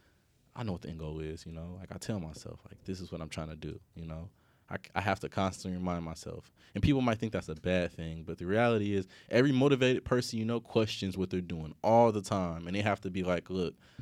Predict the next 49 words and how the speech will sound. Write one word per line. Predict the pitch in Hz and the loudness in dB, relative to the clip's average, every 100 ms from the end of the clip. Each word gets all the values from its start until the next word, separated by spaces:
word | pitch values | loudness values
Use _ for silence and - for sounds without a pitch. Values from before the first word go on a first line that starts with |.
| - | -6
I'm | 107 120 | -2 2
doing | 107 98 | 2 0
this | 90 | 0
for | 92 | -4
a | 82 | 0
very | 101 110 | 0 0
specific | 110 104 120 110 | 0 -4 -4 -2
reason. | 104 101 98 92 | -2 -2 -2 -2
This | 101 | -2
is | 110 | 0
that | 104 95 | 0 2
reason, | 98 95 101 | 2 0 -2
and | 90 | 0
I | |
wanna | 95 90 | 0 0
get | 85 90 - | -2 -4 0
there | 87 | -2
for | 87 104 90 | 0 0 2
that | 82 | 0
reason. | 80 80 80 | -2 -6 -6
So | - 92 | -4 -4
Imma | 87 | -4
keep | - 87 | -8 -6
going, | 85 80 - _ - _ | -4 -6 -8 _ -20 _
even | 120 117 110 | 2 4 4
if | 101 | 2
I'm | 92 | 0
tired, | 98 80 62 - _ _ - | 0 -2 -4 -8 _ _ 0
even | 113 110 | 2 4
if | 107 | 2
I | 90 | 2
don't | 92 95 | 2 2
like | 95 92 | 2 2
what | |
I'm | 92 | -2
doing | 92 87 | 0 -2
at | 85 | -4
the | 85 | -6
moment," | 82 80 80 | -8 -8 -8
you | 80 | -8
know? | 85 90 107 _ _ _ _ | -8 -8 -12 _ _ _ _
Like, | 92 | -6
you | 98 | 2
gotta | 107 101 | 4 4
keep | 95 - 98 92 - - _ _ _ _ 85 | -2 -10 -6 -8 -8 -20 _ _ _ _ -2
that | 90 87 | 2 2
in | 82 | 0
mind. | 82 50 50 - | -8 -10 -12 -14
So | - | -14